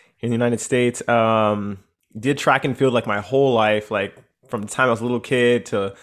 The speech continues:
through college and that sort of thing. I actually grew up, um,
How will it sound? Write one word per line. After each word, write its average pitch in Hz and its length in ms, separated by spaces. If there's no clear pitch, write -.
through 131 140
college 123 520
and 113 60
that 113 140
sort 120 160
of 113 80
thing. 110 380
I 110 80
actually 120 220
grew 123 260
up, 117 280
um, 101 680